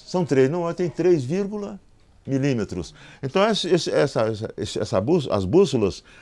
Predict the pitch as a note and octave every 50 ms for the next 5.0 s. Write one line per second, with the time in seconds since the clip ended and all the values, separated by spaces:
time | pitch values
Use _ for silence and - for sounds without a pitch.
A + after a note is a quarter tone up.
0 | - - - - - - _ _ _ _ - - - G3+ G3+ F#3+ E3+ D3+ C3 E3+
1 | D#3+ D#3 D3 C#3+ D3+ E3+ F#3 E3+ - - - _ _ - D#3 D#3 E3 G3+ A#3 A3
2 | G3+ - E3+ - - C#3 B2 G#2 C3+ D3+ E3 D#3 C3 C3 D3 F3 F3 - - D3+
3 | C#3 C#3+ D#3 E3+ F3+ F#3 F3+ - - F3 E3+ E3 G3+ G3+ F3+ E3 F3+ G#3 G3 C#3+
4 | B2+ B2+ A2+ F#2+ G2+ F#2 - A#2 - A2+ G#2 - G2+ F#2+ G2 F#2+ F2+ E2+ E2